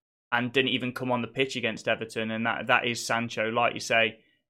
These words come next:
uh, always playing, seems to be playing the safe option.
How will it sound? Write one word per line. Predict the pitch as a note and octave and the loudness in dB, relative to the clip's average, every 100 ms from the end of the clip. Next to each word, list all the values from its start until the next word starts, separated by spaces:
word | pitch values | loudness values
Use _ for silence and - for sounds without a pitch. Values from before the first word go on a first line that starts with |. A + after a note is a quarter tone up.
| - | 0
uh, | A#2 A2+ - | 4 6 4
always | - D3+ C3+ A#2+ | 4 6 6 2
playing, | - C3 C3 B2+ | 6 6 6 2
seems | - C3+ B2 | -2 -4 -4
to | B2 | -4
be | B2+ | -4
playing | C3 B2+ B2 | 4 4 4
the | A#2+ | 0
safe | - B2+ B2 A#2 - _ _ _ _ _ _ _ _ | 0 0 0 -4 -14 _ _ _ _ _ _ _ _
option. | B2 - - C3 A#2 A2+ | -2 -2 -2 -2 -2 -4